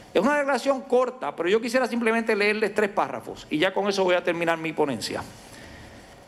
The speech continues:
Los líderes, más de cuatrocientos líderes religiosos del mundo, y entre ellos muchos cristianos,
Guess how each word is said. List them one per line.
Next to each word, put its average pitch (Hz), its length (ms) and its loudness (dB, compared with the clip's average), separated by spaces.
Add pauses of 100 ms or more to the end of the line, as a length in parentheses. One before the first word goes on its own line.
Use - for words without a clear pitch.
(1160)
Los 202 180 4
líderes, 285 500 2
más 240 160 0
de 269 100 2
cuatrocientos 247 800 0
líderes 254 360 2
religiosos 220 540 2
del 214 180 0
mundo, 226 400 2
y 165 80 0
entre 165 200 0
ellos 233 160 4
muchos 254 440 2
cristianos, 220 840 -4